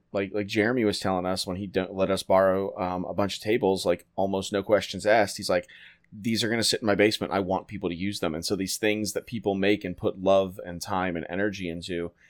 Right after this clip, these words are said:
that may not get used as much because typically, not always, but typically, hobbyists and, like, the really active competitive players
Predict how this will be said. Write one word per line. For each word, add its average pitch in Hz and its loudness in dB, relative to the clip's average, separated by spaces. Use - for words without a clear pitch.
that 95 0
may 98 2
not 95 2
get 85 -4
used 123 2
as 98 2
much 90 0
because 101 -2
typically, 220 0
not 131 -2
always, 92 6
but 95 -6
typically, 95 0
hobbyists 104 8
and, 98 0
like, 92 0
the 98 -4
really 98 0
active 90 2
competitive 85 -4
players 98 4